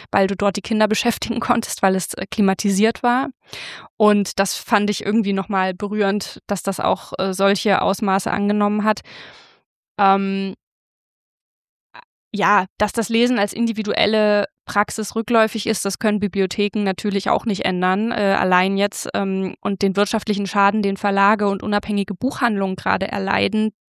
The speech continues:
verhindert es auch nicht. Ähm, aber ja, irgendwie, ähm, beschäftigt mich diese Studie eben, weil's auch darauf abzielt, dass man Bücher erwerben muss, dass man die besitzen muss. Das hat alles diese kapitalistische Komponente.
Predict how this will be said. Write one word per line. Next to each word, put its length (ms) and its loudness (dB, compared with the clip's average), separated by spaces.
verhindert 480 2
es 180 -8
auch 280 4
nicht. 320 -6
Ähm, 420 0
aber 580 2
ja, 320 2
irgendwie, 480 2
ähm, 460 -2
beschäftigt 440 0
mich 120 0
diese 240 -2
Studie 600 0
eben, 300 -6
weil's 320 2
auch 240 0
darauf 380 0
abzielt, 600 0
dass 160 -6
man 160 2
Bücher 240 0
erwerben 460 2
muss, 340 2
dass 160 -8
man 140 -2
die 60 -4
besitzen 540 -2
muss. 260 2
Das 160 -2
hat 160 2
alles 260 2
diese 200 -6
kapitalistische 720 -4
Komponente. 840 2